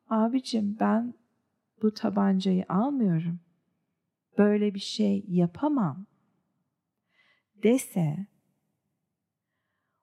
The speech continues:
o zaman çok yüce bir davranışta bulunacak. Fakat çok, çok büyük cesaret gerektiriyor.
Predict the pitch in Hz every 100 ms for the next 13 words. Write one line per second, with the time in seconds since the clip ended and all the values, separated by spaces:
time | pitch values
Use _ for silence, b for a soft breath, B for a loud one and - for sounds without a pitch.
0 | _ 226 285 302 247 208 196 202 - -
1 | 254 294 339 - - _ _ 208 208 214
2 | 214 208 160 - _ _ _ 196 190 180
3 | 170 165 165 165 160 - - 156 160 147
4 | 147 147 196 254 349 - - _ _ _
5 | _ _ _ _ _ _ _ _ - 240
6 | 233 - 196 - - _ _ _ _ _
7 | _ _ _ _ _ - - - 226 165
8 | - - _ - 208 170 - - _ _
9 | 180 170 165 - _ _ _ _ - 165
10 | 160 156 151 151 156 - 147 143 - -
11 | 147 135 131